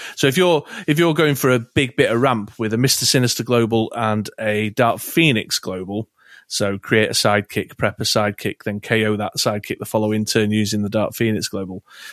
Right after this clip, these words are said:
Well, that whole engine you've just brought for you and your opponent to use. A-, and they just, you know, you're not configuring your team to make sure I've got the bolts when I need them, or, you know, it's not the synergy of all that's there. You just roll a bolt and kill the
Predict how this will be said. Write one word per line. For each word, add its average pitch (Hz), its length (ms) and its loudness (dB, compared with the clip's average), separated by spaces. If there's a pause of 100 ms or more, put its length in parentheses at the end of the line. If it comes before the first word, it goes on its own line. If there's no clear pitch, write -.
Well, 131 80 -2
that 170 160 2
whole 170 240 4
engine 131 440 0 (320)
you've 120 140 0
just 127 200 0
brought 123 280 2
for - 120 -6
you 127 220 0
and 139 180 -2
your 90 80 -6
opponent 107 400 -8
to - 120 -10
use. 90 360 -12 (220)
A-, 143 200 -4
and 143 220 0
they 143 100 0
just, 131 320 -2
you 151 120 0
know, - 60 2
you're 147 140 2
not 180 100 -2
configuring 135 540 0
your 120 80 2
team 127 240 2
to 107 100 -2
make 123 180 2
sure 120 180 2
I've 113 80 -2
got 147 140 -2
the 113 60 -10
bolts 143 320 -2
when 117 120 -4
I 113 40 -2
need 123 220 2
them, 107 160 -8
or, 117 140 -2
you 175 80 2
know, 156 80 4
it's 135 180 0
not 151 160 2
the 151 60 -2
synergy 135 500 2
of 104 80 0
all 104 140 -2
that's - 220 -8
there. 107 120 -2
You 135 100 0
just 180 180 0
roll 135 160 4
a - 20 2
bolt - 320 0 (260)
and 139 140 -2
kill 123 200 4
the 117 180 2